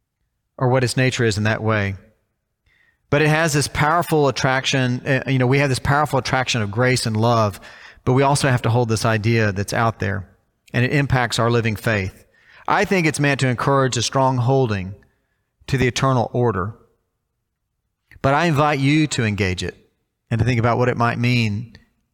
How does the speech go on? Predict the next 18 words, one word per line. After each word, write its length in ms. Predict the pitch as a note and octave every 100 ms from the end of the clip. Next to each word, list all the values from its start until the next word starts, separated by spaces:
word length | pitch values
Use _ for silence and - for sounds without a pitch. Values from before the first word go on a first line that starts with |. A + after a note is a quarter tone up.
| _ _ -
and 120 | A#2
how 140 | B2+
seriously 520 | B2+ - D3+ C#3+ B2+ A#2
Jesus 460 | A#2+ B2 A#2 -
is 100 | A2
calling 380 | - B2 A#2 G#2+
us 320 | G2 G2 - - _ _ _ _ _ _
to 100 | B2+
a 40 | A2+
deeper 280 | B2+ B2
place 420 | G#2 A#2 A2+ G#2+ A2
and 80 |
to 20 | G#2+
reflect 340 | - A#2+ -
on 80 | G#2
things 480 | G2+ G2 F#2+ - - _
this 200 | G#2+ -
way. 300 | G#2 G2+ F#2+